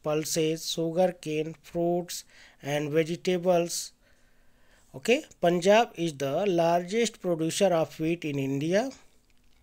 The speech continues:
Rice is mainly grown in the hot wet region, or the sugar, automobile parts,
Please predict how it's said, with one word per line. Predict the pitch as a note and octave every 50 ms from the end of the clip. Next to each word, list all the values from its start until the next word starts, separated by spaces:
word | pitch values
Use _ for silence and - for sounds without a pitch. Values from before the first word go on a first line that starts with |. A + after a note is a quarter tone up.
| - _ _ - - - - - - -
Rice | C#3 C#3+ E3 F3+ G3+ A#3+ C#4+ C4+ - G3+
is | F#3+ F#3 E3+ F3
mainly | E3+ E3+ E3+ F3+ F#3+ G3 G3+ G#3 G3+
grown | - D#3+ E3 E3+ F3 F3 F#3 F3 -
in | - D3+ D3+ D3+ C#3+
the | C#3 C#3+ D3+ E3 - - - _ _ _ _
hot | - - - D3 D#3+ F3 F#3 F#3+ G3+ G3+ - G3
wet | D#3+ E3+ E3+ F3+ F3 F3
region, | - C#3+ D3 D3+ D#3 D3+ D#3 F3 F3+ F3 F#3+ A3+ C4 C4+ _ _ _ - - _ - - - _ _ -
or | C3+ C#3+ D3+ D3+
the | C#3+ D3 D#3+ E3
sugar, | D#3+ - - - G#3 G#3+ G#3 G3+ A#3 A#3 A#3
automobile | G3 F#3 - - F#3+ F3 F3 E3+ E3 D#3+ E3 E3 D#3+ D#3+ E3 F3+ G#3+
parts, | A3 - - D3+ D3+ D#3+ E3+ E3 - - - - - - -